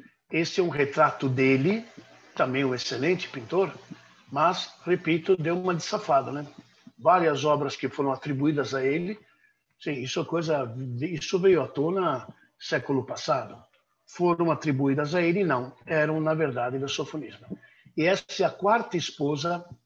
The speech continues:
de Felipe quarto, Ana da Áustria, da família Habsburgo da Áustria. Belíssimo trabalho também.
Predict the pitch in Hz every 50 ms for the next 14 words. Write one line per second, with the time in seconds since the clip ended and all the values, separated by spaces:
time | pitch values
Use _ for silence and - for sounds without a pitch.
0 | _ _ _ _ _ - 135 151 156 165 - - _ _ _ _ _ _ - 190
1 | 185 208 - 190 - - 131 - 117 107 - - - - - - - - _ _
2 | _ _ _ _ - 160 180 190 185 185 180 180 180 175 135 151 151 151 165 170
3 | 170 156 - - - 131 120 117 117 127 120 - 143 143 147 143 139 139 156 160
4 | 160 139 - 131 127 123 127 127 131 127 127 120 110 - - - 113 - - -
5 | - _ _ _ _ _ _ _ _ _ _ _ - 131 120 127 156 156 - -
6 | 170 170 160 - 160 156 131 127 127 131 131 131 139 143 - 180 147 - -